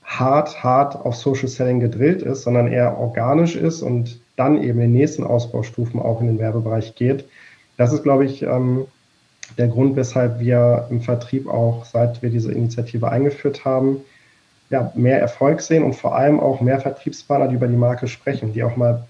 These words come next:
bereit sind, was zu teilen, ähm, wo sie vielleicht sonst sagen, „Nee, Arbeit ist Arbeit und Privatleben ist Privatleben.“ Also auch das weicht sich ein Stück weit auf.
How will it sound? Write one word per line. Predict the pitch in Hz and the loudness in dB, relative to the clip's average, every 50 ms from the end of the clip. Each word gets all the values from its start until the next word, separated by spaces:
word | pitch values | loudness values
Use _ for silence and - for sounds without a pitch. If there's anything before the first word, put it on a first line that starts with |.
| _ _ | _ _
bereit | _ 127 117 110 113 131 139 139 | _ -4 -2 0 0 0 0 -2
sind, | - 139 135 | 0 -2 0
was | 120 123 120 117 - - _ _ _ _ _ _ _ | 2 0 -2 -2 -6 -16 _ _ _ _ _ _ _
zu | _ - 135 | _ -8 -8
teilen, | 123 - - 127 131 135 139 143 147 151 147 - - | -8 -6 -4 -2 0 2 4 4 4 4 2 0 0
ähm, | - 127 123 127 127 120 | -2 0 0 0 0 2
wo | 120 123 | 0 0
sie | 123 | -2
vielleicht | 117 - 127 123 117 - | -2 -2 -2 -2 -2 0
sonst | - 120 123 135 131 - | 0 0 0 0 -2 -4
sagen, | - - 123 120 123 127 127 123 123 120 - _ _ _ _ _ _ _ _ _ _ _ _ _ _ _ _ _ _ _ _ | -4 -2 0 0 0 0 -2 -4 -4 -6 -10 _ _ _ _ _ _ _ _ _ _ _ _ _ _ _ _ _ _ _ _
„Nee, | 127 127 135 131 | 0 2 4 4
Arbeit | 123 113 - - 127 135 139 135 135 | 4 2 0 0 0 2 2 2 0
ist | 127 - | -2 -2
Arbeit | - 123 131 143 156 151 147 - | 0 0 2 4 4 4 4 4
und | - 127 127 120 120 - _ | 0 0 0 0 -2 -6 _
Privatleben | - 123 117 123 127 127 131 135 127 | -4 0 2 2 2 2 2 0 0
ist | 123 117 - - | 0 -2 -4 -6
Privatleben.“ | 127 110 120 123 139 139 - 113 110 107 | -4 0 2 2 0 0 -2 -6 -4 -4
Also | 107 110 - - | -4 -2 -2 -2
auch | - - | -4 -4
das | - - 135 143 - - - - - - - _ _ _ _ _ _ _ _ _ _ _ _ | 0 2 2 2 2 0 -6 -14 -16 -18 -20 _ _ _ _ _ _ _ _ _ _ _ _
weicht | - 117 123 143 139 - | 0 2 2 2 0 0
sich | - 147 131 | -2 0 0
ein | 139 127 | 0 -2
Stück | 123 - 143 139 - | -2 -2 -4 -2 0
weit | - 123 120 - | 2 2 2 2
auf. | - 120 120 135 170 190 190 - - - | 4 4 4 4 4 2 0 -4 -10 -16